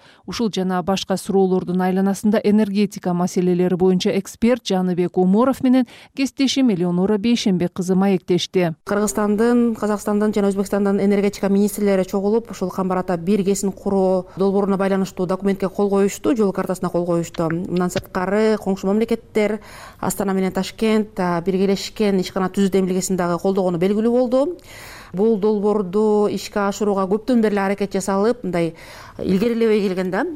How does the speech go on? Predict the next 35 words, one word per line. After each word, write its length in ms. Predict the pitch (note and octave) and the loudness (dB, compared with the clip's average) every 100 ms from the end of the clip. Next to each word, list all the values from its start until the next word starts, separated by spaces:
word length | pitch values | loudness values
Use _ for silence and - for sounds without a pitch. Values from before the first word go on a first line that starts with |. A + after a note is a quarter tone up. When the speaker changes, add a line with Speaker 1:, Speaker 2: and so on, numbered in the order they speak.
| C4+ | -8
Speaker 2:
Убагында 600 | - A3 A3 G#3+ G#3+ G#3+ G#3+ | -2 0 2 0 0 0 0
ушул 240 | G3+ G#3 G3+ | 0 0 0
Өзбекстандын, 760 | G3 - G3+ G3 G3+ G3+ G3 E3 - | 0 -2 -2 0 0 0 -2 -4 -10
а, 260 | F3+ E3+ | -6 -4
биринчи 280 | E3+ G3 G3 | 0 -2 -2
президенти 540 | - G3 F#3 G3 F#3+ G3 | -2 0 0 0 0 -2
Ислам 220 | F#3+ F#3 | -2 -4
Каримов 480 | - F#3+ G#3 G#3+ - | -2 0 2 0 -2
дагы 320 | G3+ F#3+ F#3+ | -2 0 0
мындай 160 | F3+ F3 | -2 -2
караманча 400 | G3 F#3 F#3 F#3+ | -2 -2 -2 -4
каршы 340 | - F#3 A3 | -4 -4 -4
чыккан 500 | - - G#3 G3 F#3+ | -8 -4 0 2 2
жагы 240 | F#3 F3+ | 2 0
бар. 260 | F3 F#3+ C4 - - | 2 0 -2 -6 -6
Деги 200 | F#3 A3+ | 0 2
эле 120 | A#3+ | 2
ушул, 480 | A3 - A#3+ B3 A3 | 2 0 0 2 2
о, 160 | - G3 | 0 0
долбоордун 720 | G3+ F#3 F#3+ F3 E3 D#3 D#3 F#3 | 0 0 -2 -2 -4 -4 -8 -14
Борбор 380 | - F3+ F#3 F#3 | -10 -2 0 2
Азия 180 | A3 A3 | 2 0
чөлкөмү 540 | G#3+ G#3+ G#3 G3 F#3+ | -2 -2 2 2 2
үчүн 320 | G3 - F#3+ F3+ | 0 -2 -2 0
мааниси 400 | F#3 G3 F3+ F#3 | 2 0 0 0
кандай? 560 | F3+ F3 E3+ E3 E3 - - - | 0 0 0 0 -2 -6 -18 -6
Эмне 220 | F3 G3+ | 0 0
себептен 500 | G3 G#3+ G#3 G3+ G3 | 2 0 0 -2 -2
риторика 540 | - G3 G3 G#3+ G#3+ G#3 | -2 -2 0 0 0 0
өзгөрүп 400 | G3+ F#3+ G3 F#3+ | 0 0 -2 -2
жатат 260 | G3+ G3 F#3 | -4 -2 -2
деген 140 | F3+ F#3 | 0 0
суроодон 300 | G3+ G3 F#3+ | 0 0 0
баштасак 400 | F#3 G3 D4 G#3+ | -2 -2 -2 -2
алгач. 400 | E3 E3 - | -2 -4 -6